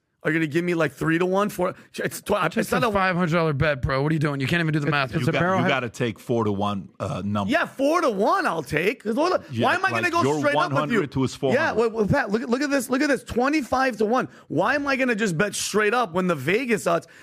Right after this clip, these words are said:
Speaker 1: give me four to one?
Speaker 2: 'Cause you just said twenty-five percent.
Speaker 1: No, if you give me four to
Speaker 2: Okay.
Speaker 1: five.
Speaker 2: How about this?
Speaker 3: Rob,
Speaker 2: We'll
Speaker 3: do you
Speaker 2: do
Speaker 3: wanna
Speaker 2: a
Speaker 3: go to Starbucks?
Speaker 2: five hundred dollar bet. Okay. If Michelle
Speaker 3: Let's go to
Speaker 2: runs,
Speaker 3: Starbucks.
Speaker 2: I give you a thousand dollars.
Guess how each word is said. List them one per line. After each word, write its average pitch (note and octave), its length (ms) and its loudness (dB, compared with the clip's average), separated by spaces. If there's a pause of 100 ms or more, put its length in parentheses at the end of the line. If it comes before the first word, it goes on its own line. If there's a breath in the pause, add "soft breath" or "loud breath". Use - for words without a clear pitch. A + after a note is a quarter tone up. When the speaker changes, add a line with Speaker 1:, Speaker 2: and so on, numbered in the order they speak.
(120 loud breath)
Speaker 1:
give A3+ 180 2
me B3+ 140 0
four G#3+ 340 0
to D4 60 0
one? E3 80 2
Speaker 2:
'Cause G3+ 180 2
you G#3+ 60 2
just G3+ 120 -2
said G3+ 240 0
twenty-five G3 520 0
percent. A#3 420 -4 (400)
Speaker 1:
No, D#3+ 100 0
if D#3+ 160 -4
you F3+ 60 -6
give G3+ 140 -2
me F#3 100 0
four F#3 380 0
to E3+ 80 2
Speaker 2:
Okay. B2 100 -2
Speaker 1:
five. G3+ 240 0
Speaker 2:
How F#3+ 60 2
about G3 240 0
this? - 400 -6 (240 soft breath)
Speaker 3:
Rob, C3+ 240 2
Speaker 2:
We'll D3+ 100 2
Speaker 3:
do D3 40 0
you E3+ 40 2
Speaker 2:
do F3+ 40 2
Speaker 3:
wanna F3+ 100 0
Speaker 2:
a - 20 -2
Speaker 3:
go D#3 80 0
to F#3+ 60 4
Starbucks? - 20 4
Speaker 2:
five G3 140 2
hundred G#3+ 220 2
dollar F#3+ 260 4
bet. D3+ 300 -2 (520)
Okay. D#3 460 0 (420 soft breath)
If C#3+ 160 0
Michelle E3 440 2
Speaker 3:
Let's G#3+ 80 0
go E3+ 60 0
to - 60 0
Speaker 2:
runs, C#3 160 -2 (240)
Speaker 3:
Starbucks. - 340 -6 (140)
Speaker 2:
I D#3 100 2
give D#3+ 200 2
you E3+ 100 4
a D3+ 60 0
thousand C#3+ 460 -2
dollars. F2 520 -8